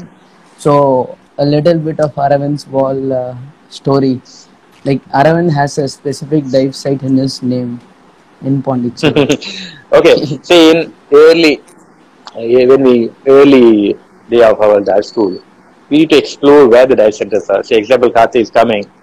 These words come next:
Speaker 2: Okay, can I dive? I want to do the open water course. Can I dive? If we, we don't know where the dive center, how can we take you? So if you decide to, uh, start a dive center,
Speaker 1: True.
Speaker 2: we need to explore where the dive sites are.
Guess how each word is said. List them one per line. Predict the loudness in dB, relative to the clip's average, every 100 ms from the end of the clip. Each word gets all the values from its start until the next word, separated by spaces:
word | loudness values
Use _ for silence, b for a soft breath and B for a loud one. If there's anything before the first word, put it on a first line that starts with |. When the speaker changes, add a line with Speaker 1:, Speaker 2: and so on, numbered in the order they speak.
| -4
Speaker 2:
Okay, | 0 4 2
can | 2 0
I |
dive? | 2 2 2 0 b b _
I | -2
want | 0 2
to | 2
do | 4
the | 4
open | 2 0
water | -4 -4
course. | -4 -4
Can | -4 -2
I |
dive? | -2 -2 -4 -18 -20 _ _ _ _ _ -20 _
If | -8 0
we, | 4 6 6
we | 4 2 4
don't | 4 4
know | 4
where | 4 4
the | 2
dive | 2 2
center, | 2 -2
how | -2
can | -4 -6
we | -8
take | -10 -14
you? | -20 _ _
So | _ -6 -6 -10 _
if | -20 -12
you | -10
decide | -10 -4 -4 -2
to, | -8 _ _ _ _
uh, | -4
start | -2 0 0
a | 2
dive | -2 -4
center, | -8 -2 0
Speaker 1:
True. | 0
Speaker 2:
we | -4
need | -8 -6
to | -6
explore | -6 -8 0 4 4 4
where | 4 4
the | 4
dive | 0 -2
sites | -2 -6 -4
are. | -4 -4